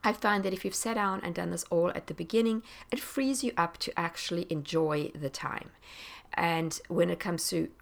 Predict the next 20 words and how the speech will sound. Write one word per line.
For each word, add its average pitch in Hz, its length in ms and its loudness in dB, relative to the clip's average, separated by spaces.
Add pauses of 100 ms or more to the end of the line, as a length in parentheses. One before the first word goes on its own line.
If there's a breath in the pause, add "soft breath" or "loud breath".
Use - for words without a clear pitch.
your 175 160 -2
Christmas 214 480 -2
day 180 300 4
or 170 120 2
any 170 200 0
other 156 300 0 (300)
big 180 360 2 (320 loud breath)
days 165 320 6
that 160 160 0
you're 160 80 -2
going 147 240 -2
to - 80 -6
have 180 500 0
over 165 180 2
Christmas, 233 540 -2 (420 loud breath)
you 208 160 -2
can 202 160 0
also 190 540 4 (260)
work 170 360 2
out 151 260 4